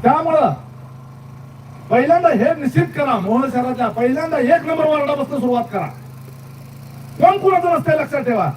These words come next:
येतोय तुमचा भावकीतला किंवा शेजारी आहे म्हणून तुमच्या मदतीला आले कोण? ह्यांनाच मदत करावी लागते सगळी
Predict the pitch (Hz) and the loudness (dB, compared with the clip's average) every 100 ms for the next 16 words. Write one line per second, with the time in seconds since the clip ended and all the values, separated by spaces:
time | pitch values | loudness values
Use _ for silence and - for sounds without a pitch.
0 | - - - - - - - - - - | -10 -20 -20 -20 -20 -20 -20 -20 -20 -20
1 | - - - - 190 277 381 370 339 330 | -20 -20 -18 0 2 4 2 2 2 4
2 | 240 254 311 302 285 294 277 240 262 285 | 4 0 -2 -2 -2 -2 0 0 2 0
3 | 285 277 277 269 262 262 247 277 233 277 | 0 0 -4 -2 -2 -2 -4 -2 2 4
4 | 370 339 - - - - - - - - | 4 2 -4 -10 -20 -20 -20 -20 -20 -20
5 | - - - - - - - - - - | -20 -20 -20 -20 -20 -20 -18 -18 -8 -2
6 | 170 330 370 359 339 339 311 302 285 269 | 0 4 4 6 4 4 0 0 0 0
7 | 240 233 | 2 2